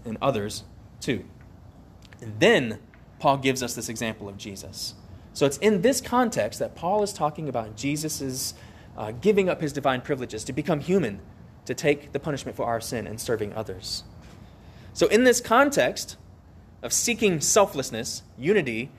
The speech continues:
and sacrificial humility among the church there in Philippi, this is where Paul tells them to adopt the attitude of Christ. He's telling them,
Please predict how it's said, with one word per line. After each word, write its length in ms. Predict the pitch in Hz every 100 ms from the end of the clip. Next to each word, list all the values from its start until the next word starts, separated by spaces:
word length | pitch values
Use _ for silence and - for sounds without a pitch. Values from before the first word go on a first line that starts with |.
| - -
and 100 | 110
sacrificial 600 | 185 185 196 175 160 135
humility 640 | 147 147 180 113 107 123 120
among 360 | 123 190 247
the 80 | 214
church 420 | - 127 143 - - -
there 180 | 127 139
in 160 | 147 117
Philippi, 560 | 233 214 - 95 101 - - - - - - - - - -
this 180 | 190 240
is 120 | 196
where 160 | 202 170
Paul 260 | 165 151
tells 220 | 135 139
them 120 | 123 117
to 120 | 127
adopt 420 | 120 120 - - -
the 120 | 117
attitude 340 | 117 110 110
of 120 | 98 -
Christ. 440 | 92 90 - - - - - - - - -
He's 180 | 175 185
telling 320 | - 214 208
them, 240 | 196 175